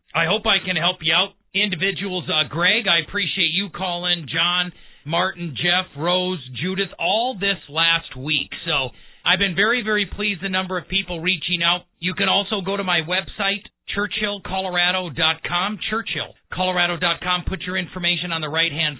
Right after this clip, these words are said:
side and say, "Jay, I'd like to have a question answered," or hopefully start your next purchase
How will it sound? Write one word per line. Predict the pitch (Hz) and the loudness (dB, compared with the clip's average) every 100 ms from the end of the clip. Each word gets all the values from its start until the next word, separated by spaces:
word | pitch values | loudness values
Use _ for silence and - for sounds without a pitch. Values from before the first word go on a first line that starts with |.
| 160 | -2
side | 185 190 202 165 _ | 2 4 2 -2 _
and | 147 156 139 | 0 0 0
say, | 170 151 | 0 0
"Jay, | 170 165 156 | 2 2 2
I'd | 147 | 2
like | 156 160 143 165 | 0 0 -2 -6
to | 151 143 - | -4 -6 -4
have | 180 | -2
a | 165 | -2
question | - 214 - 202 | 0 0 0 0
answered," | 170 165 170 185 170 | 2 2 0 -6 -4
or | 139 | -2
hopefully | 131 214 - 175 147 147 143 - | -2 -2 -4 -4 0 0 -2 -8
start | - 170 175 | -2 0 0
your | 160 160 | -2 0
next | 160 156 - | 0 0 -2
purchase | 185 180 190 | -4 -2 -2